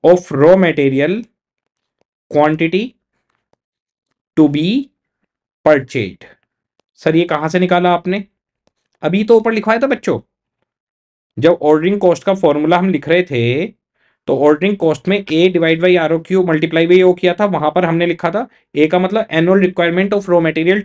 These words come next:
to be purchased in quantity, कितनी क्वांटिटी रॉ मटेरियल की आपको पूरे साल में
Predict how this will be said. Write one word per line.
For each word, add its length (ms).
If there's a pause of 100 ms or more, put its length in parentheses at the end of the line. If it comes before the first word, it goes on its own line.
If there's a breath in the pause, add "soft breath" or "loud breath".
to 140
be 160
purchased 420
in 160
quantity, 400
कितनी 280
क्वांटिटी 420
रॉ 140
मटेरियल 400
की 160
आपको 280
पूरे 240
साल 220
में 260